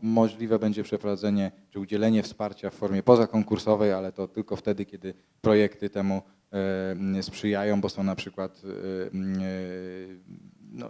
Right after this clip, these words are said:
niepowtarzalne na tyle, że, e, urządzanie konkursu w tym zakresie jest,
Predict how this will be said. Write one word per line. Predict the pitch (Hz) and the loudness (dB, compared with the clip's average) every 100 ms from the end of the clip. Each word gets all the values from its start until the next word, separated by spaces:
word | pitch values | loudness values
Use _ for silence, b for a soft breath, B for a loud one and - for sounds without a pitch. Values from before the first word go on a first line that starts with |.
| - | -4
niepowtarzalne | 120 135 123 - 107 113 110 107 | 0 2 2 0 -4 -2 -2 0
na | 104 | -2
tyle, | 95 107 101 | -2 -4 -4
że, | 95 | -4
e, | 90 98 - | -6 -8 -10
urządzanie | - 104 101 107 101 | -4 -2 0 0 0
konkursu | 101 98 98 101 | -2 -4 -6 -8
w | |
tym | - 92 | -10 -12
zakresie | 92 95 92 92 | -12 -14 -14 -12
jest, | 90 - | -12 -14